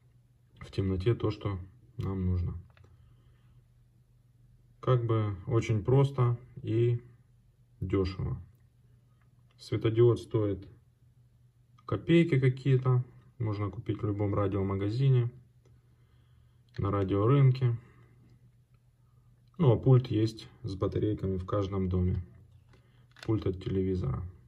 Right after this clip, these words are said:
И такой фонарик может светить очень долго. Он светит, э, не один месяц.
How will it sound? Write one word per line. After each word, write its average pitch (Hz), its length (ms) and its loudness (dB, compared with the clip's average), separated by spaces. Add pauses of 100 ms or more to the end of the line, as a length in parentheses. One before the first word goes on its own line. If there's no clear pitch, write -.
(2750)
И 123 220 2
такой 123 640 2 (1040)
фонарик 123 680 4
может 101 320 -2
светить 120 420 -2
очень 101 360 -2
долго. 92 400 -4 (1800)
Он 113 160 0
светит, 113 640 0
э, 98 400 -2
не 101 200 -4
один 107 320 -2
месяц. 95 520 -8